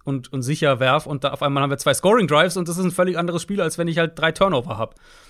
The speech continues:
Das wäre dann an sich wiederum, da wäre dann der Gegner <laughs> sozusagen doch wieder ganz gut, weil Houston, ähm, ich denke, Houston wird dieser Jets-Line Probleme bereiten können, aber die Texans sind halt absolut schlagbar in Coverage.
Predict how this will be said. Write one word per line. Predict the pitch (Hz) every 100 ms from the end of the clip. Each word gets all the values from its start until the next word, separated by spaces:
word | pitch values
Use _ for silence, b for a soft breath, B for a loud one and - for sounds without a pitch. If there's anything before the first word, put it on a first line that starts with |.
| b b b b _ _
Das | 139 151 -
wäre | 175 175
dann | 165 170
an | 160
sich | 165 180
wiederum, | 165 151 175 170 165 b b b _ _
da | 127 151
wäre | 160
dann | 151
der | 156
Gegner | 139 165 170
<laughs> | 143
sozusagen | 127 - 165 180
doch | 175 180
wieder | 147 139 135 131
ganz | 143 139 -
gut, | 175 240 135
weil | 131
Houston, | 120 170 - 175 170 B B B B B B -
ähm, | 135 135 135 139 - _ _
ich | - -
denke, | 160 175
Houston | 143 170 - 127
wird | 196
dieser | 196 156
Jets-Line | - 165 - 143
Probleme | 127 120 143 214
bereiten | 185 185 196 202
können, | - 214 226 b b b b b b
aber | - 127
die | 127
Texans | 131 131 135
sind | 120
halt | 117 -
absolut | 120 123 -
schlagbar | 117 - 110
in | 113
Coverage. | 143 123 107 -